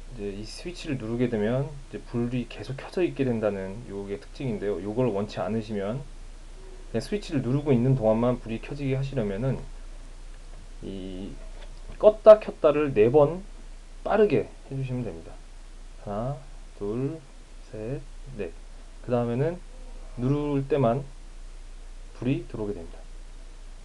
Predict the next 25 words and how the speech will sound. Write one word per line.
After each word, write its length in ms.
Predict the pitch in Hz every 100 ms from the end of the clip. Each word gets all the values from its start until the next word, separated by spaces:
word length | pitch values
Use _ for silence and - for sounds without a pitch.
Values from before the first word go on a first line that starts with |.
| - - - - - - - - - -
이렇게 200 | 120 127
하면 500 | 113 117 120 120 95
이제 300 | 104 98 90 - - - - 131 90
원치 260 | 101 110 110
않게 340 | 101 - 92
눌려서 520 | 104 104 101 104 113 113
배터리가 500 | - 110 101 92 - - - -
소모가 320 | - 135 117
되는 160 | 101
걸 100 | 95
막을 160 | 87 92
수가 160 | - 85
있겠죠. 320 | - - 131 - - - - -
이 280 | 110 165 196
모드를 420 | 127 147 151 135
벗어나시려면 920 | 113 139 131 104 123 117 104 135 - - - - - - - - - - - -
계속 340 | - 143 180 - - - - 120
이 300 | 117 107 101
켜진 300 | - 196 175
상태로 340 | 180 - 135
누르시다 420 | 113 135 135 131
보면 340 | 107 110 147 139
불빛이 380 | - - 120 117
꺼지게 300 | 196 202 127
됩니다. 280 | 87 85